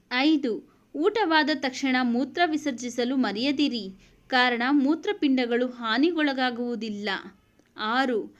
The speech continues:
ರಾತ್ರಿ ಮಲಗುವ ಮುನ್ನ ಮೂತ್ರ ವಿಸರ್ಜಿಸಲು ಮರೆಯದಿರಿ. ಏಳು, ಸ್ನಾನದ ಅರ್ಧ ಗಂಟೆ ಮೊದಲು ಮತ್ತು ನಂತರ ತಪ್ಪಾಗಿಯೂ ಸಹ ಮೂತ್ರ ವಿಸರ್ಜಿಸಲು ಹೋಗಬೇಡಿ, ಇಲ್ಲದಿದ್ದರೆ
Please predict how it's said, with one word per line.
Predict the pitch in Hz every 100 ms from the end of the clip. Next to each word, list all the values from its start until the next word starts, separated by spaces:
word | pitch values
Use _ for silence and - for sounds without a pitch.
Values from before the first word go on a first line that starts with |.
| _ _ -
ರಾತ್ರಿ | 285 330 339 370 349
ಮಲಗುವ | 262 220 277 339 392
ಮುನ್ನ | 302 294 269 277
ಮೂತ್ರ | 254 240 277 349
ವಿಸರ್ಜಿಸಲು | 320 269 277 226 233 233 233 311
ಮರೆಯದಿರಿ. | 294 220 247 294 285 247 220 190 220 277
ಏಳು, | 311 339 262 156 - _ _
ಸ್ನಾನದ | - 302 330 370 392 339 339 -
ಅರ್ಧ | 226 247 330
ಗಂಟೆ | 320 294 311
ಮೊದಲು | 262 240 233 302 294 - _ 247
ಮತ್ತು | 254 247 254
ನಂತರ | 254 233 233 240 233 247 254
ತಪ್ಪಾಗಿಯೂ | 220 - 302 311 277 285 302
ಸಹ | 269 220 240 403 - - _ 254
ಮೂತ್ರ | 294 359 392
ವಿಸರ್ಜಿಸಲು | 311 285 269 247 262 262 262 254 -
ಹೋಗಬೇಡಿ, | 226 226 254 247 240 226 202 - _ -
ಇಲ್ಲದಿದ್ದರೆ | 220 247 247 226 208 226